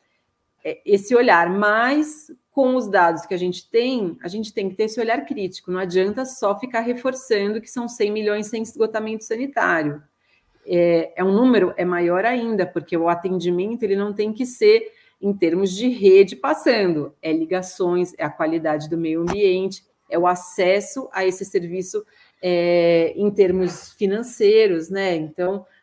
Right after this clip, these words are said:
não, não, não basta tá passando a rede de água, você tem que ter dinheiro pra pagar essa, essa conta, você tem que ter essa tarifa social,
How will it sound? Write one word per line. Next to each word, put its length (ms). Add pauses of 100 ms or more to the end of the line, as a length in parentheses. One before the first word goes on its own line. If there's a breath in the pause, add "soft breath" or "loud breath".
não, 220
não, 220
não 160
basta 440
tá 140
passando 480
a 60
rede 300
de 180
água, 340
você 180
tem 140
que 80
ter 80
dinheiro 340
pra 140
pagar 520
essa, 240
essa 260
conta, 500
você 240
tem 140
que 80
ter 140
essa 200
tarifa 400
social, 640